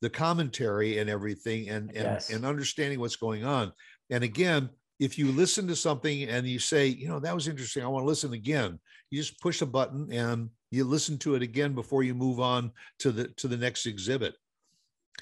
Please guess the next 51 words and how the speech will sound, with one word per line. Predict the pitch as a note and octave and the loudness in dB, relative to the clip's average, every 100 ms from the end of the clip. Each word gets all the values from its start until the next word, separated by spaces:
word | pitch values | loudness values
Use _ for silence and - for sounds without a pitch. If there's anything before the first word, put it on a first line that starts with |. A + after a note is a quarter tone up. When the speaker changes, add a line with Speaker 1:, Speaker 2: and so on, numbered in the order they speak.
| - | -12
Speaker 1:
It's, | A#2 A#2 - - | -6 -4 -4 -2
uh, | B2+ B2 A#2+ | 0 0 0
a | C3+ | 2
lot | D3+ G3+ | 6 8
of, | A#3 G3 | 6 6
a | D3 | 2
lot | D3+ F#3 G3+ | 4 4 4
of | D3+ - | 2 2
art | D3+ F#3+ | 4 4
museums | D#3 C#3 A2+ C3+ A#2+ A2 A#2 | 2 -2 0 0 0 -2 -2
are | A#2+ A2+ | 0 2
doing | A#2+ B2+ A#2+ A2+ | 4 4 2 0
that | A2 G#2 - | 0 0 -4
now, | A2+ G#2+ F#2 D2 - _ - - _ | 0 2 2 -2 -10 _ -20 -20 _
uh, | A2+ A#2 A2+ | -4 0 2
where | A2 A#2+ | 2 2
they're | A2+ | 0
talking | A2+ D#3 D3 E3+ | 0 0 0 -2
about | C3 C3 B2+ | -2 2 2
e-, | C3 C3+ - | 2 -2 -2
each | C3 B2 | -4 -2
of | C#3+ | -2
the | B2 A#2+ | -2 0
artists, | B2 C#3 A2+ - - - - - - | 2 4 2 -4 -8 -12 -14 -20 -6
and | A2+ A2 G#2+ | 0 0 0
you | A2 | -4
can | A#2 B2 | -2 -4
stand | G#2 - D3 C#3 C#3 | -2 -2 0 0 0
there | C#3 C3+ | 0 0
and | A#2 G#2+ | -2 2
look | C3 C#3+ | 0 0
at | A#2 | -6
the | B2 | -2
artwork | B2 A#2+ A#2 A#2+ - | -2 -2 -2 -4 -4
for | A2 A2 | -4 -2
as | F#2 | -2
long | A2+ C#3 F3 | 0 2 0
as | D#3+ | -2
you | F#3 | 0
want, | D3 C#3 C3+ - - _ | 2 2 0 -6 -20 _
get | C#3+ | 2
to | C#3+ | 2
the | D#3 D3 | -2 0
end | C#3+ | 0
of | C#3+ | -4
the | |
commentary, | C#3 C#3 B2 A#2+ A2+ B2+ A#2 A#2 - _ | -4 -2 -2 -4 -4 -2 0 -2 -6 _
sit | - - D3+ | -4 -2 -2
and | D3 | -2
enjoy | D3 A#2 C3+ B2 | -4 2 2 4
it, | B2 C3 | 2 -2